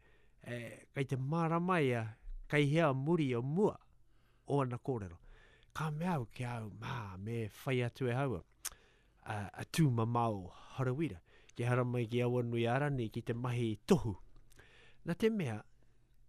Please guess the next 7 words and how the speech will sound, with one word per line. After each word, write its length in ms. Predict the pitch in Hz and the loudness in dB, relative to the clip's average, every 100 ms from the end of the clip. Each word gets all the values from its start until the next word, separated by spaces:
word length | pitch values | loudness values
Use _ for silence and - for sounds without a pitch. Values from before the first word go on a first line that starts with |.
| - | -16
e, 140 | 135 127 117 113 - | -8 -8 -8 -12 -12
i 80 | - | -8
roto 260 | 151 - 226 | -6 -2 -2
i 80 | 226 | -2
wana 220 | 196 175 | -2 -4
mahi 960 | 151 139 120 131 123 117 113 110 107 - - | -4 -4 -4 -4 -4 -6 -6 -6 -8 -12 -14
rangahau, 480 | 123 147 160 110 95 | -6 -4 -4 -6 -10